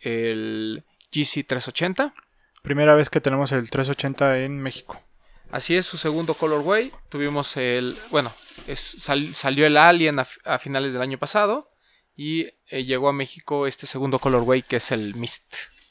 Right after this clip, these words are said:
Speaker 2: Que no tuvimos la versión Reflective, ¿no? Solo la normal.
Speaker 1: Así es.
Speaker 2: Me gustó muchísimo.
Speaker 1: Muy buen par.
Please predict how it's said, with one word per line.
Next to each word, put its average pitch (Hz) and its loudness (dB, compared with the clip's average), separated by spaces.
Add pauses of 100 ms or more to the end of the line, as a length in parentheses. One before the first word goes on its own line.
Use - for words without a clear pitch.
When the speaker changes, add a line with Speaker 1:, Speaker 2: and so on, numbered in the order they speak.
(320)
Speaker 2:
Que 175 2
no 170 -2
tuvimos 165 -2
la 147 2
versión 139 -4
Reflective, 143 -6
¿no? 151 -10
Solo 139 -10
la 131 -6
normal. 123 -8 (100)
Speaker 1:
Así 135 -6
es. - -10 (400)
Speaker 2:
Me 135 -8
gustó 156 0 (180)
muchísimo. 131 -10 (1400)
Speaker 1:
Muy 220 12
buen 214 12
par. 208 10